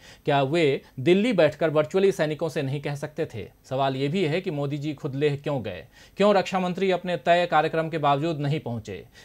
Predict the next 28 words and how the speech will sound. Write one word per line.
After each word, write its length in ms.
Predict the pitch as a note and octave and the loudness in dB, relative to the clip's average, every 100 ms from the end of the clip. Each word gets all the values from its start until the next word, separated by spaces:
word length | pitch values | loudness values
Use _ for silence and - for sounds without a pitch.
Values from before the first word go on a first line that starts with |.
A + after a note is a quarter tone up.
| - | 0
क्या 120 | D#3+ | 2
मोदी 260 | E3+ F3+ F#3+ | 4 2 0
जी 160 | F#3+ | 0
इंदिरा 220 | D#3+ E3+ E3 | 0 2 2
गांधी 300 | D3+ D3 E3 | 0 -2 -4
की 120 | E3+ | -4
तरह 180 | D#3 D#3+ | -2 -2
ही 440 | C#3+ D#3 E3+ E3+ | -2 -2 -2 -4
अपनी 320 | - C3 E3 | -6 -6 -6
छवि 320 | D3 D3+ D#3 | -6 -4 -2
को 140 | D#3+ D#3+ | -2 -2
जो 140 | D3+ | 0
है 180 | C#3+ E3 | 0 0
वो 100 | D3 | 0
बनाना 320 | C#3 C#3 D3+ | 0 -2 -2
चाहते 320 | D3+ C#3+ C#3+ | -2 -4 -4
हैं, 240 | F3 C3 G2+ | -8 -8 -8
क्योंकि 260 | C3 B2+ | -8 -6
इंदिरा 200 | C3 C#3 | -6 -4
गांधी 320 | C3 C#3 C#3+ E3+ | -4 -4 -4 -4
भी 140 | C#3 | -4
उन्नीस 220 | D3 C3+ | -4 -6
सौ 60 | C#3 | -6
इकहत्तर 380 | B2+ C3+ - D3+ | -8 -6 -6 -4
में 140 | D3 | -4
लेह 220 | C3+ C3+ | -2 -2
गई 200 | A2+ G#2+ | -4 -6
थीं? 280 | G#2 G#2+ | -8 -12